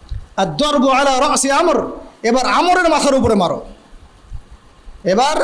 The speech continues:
ওর বাবা আমরের মাথার উপরে মারো। ওয়াল্লাহি মা ফা-, ওয়াল্লাহি মা দারাবাকা ইল্লা বিফাদলি সুলতানিহি,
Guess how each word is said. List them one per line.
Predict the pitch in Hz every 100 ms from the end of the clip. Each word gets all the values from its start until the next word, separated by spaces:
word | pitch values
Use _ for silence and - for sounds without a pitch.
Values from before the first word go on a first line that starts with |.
| -
ওর | 254
বাবা | 233 240 277
আমরের | 254 269 330 339
মাথার | 330 - 320 320
উপরে | 311
মারো। | 302 294 247 - - - - - - - -
ওয়াল্লাহি | 220 277 294 277
মা | 269 294 285 262
ফা-, | 285 269 -
ওয়াল্লাহি | 220 285 302 269
মা | 285 247
দারাবাকা | 294 294 269 262 220 151 - -
ইল্লা | 294 294 269 240
বিফাদলি | 240 269 262 254
সুলতানিহি, | 254 233 254 240 214